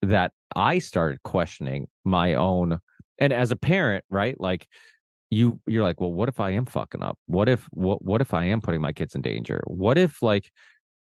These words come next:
there is some chance of my, what if my kid gets sick?" And it could have been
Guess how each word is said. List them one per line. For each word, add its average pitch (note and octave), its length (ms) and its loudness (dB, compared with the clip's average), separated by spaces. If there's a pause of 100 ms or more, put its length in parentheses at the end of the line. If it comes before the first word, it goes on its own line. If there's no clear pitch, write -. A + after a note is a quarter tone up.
(140)
there A2 320 2
is A2 260 4
some G2+ 720 -2 (1600)
chance A2 520 -2
of G2 200 -2
my, F#2 300 -2
what A2+ 340 0
if D#3 80 -2
my D#3+ 80 2
kid C#3+ 180 -4
gets D3 240 -4
sick?" - 380 -6 (340)
And A2+ 120 4
it G2+ 100 2
could C3+ 120 2
have A#2 120 2
been A#2 260 0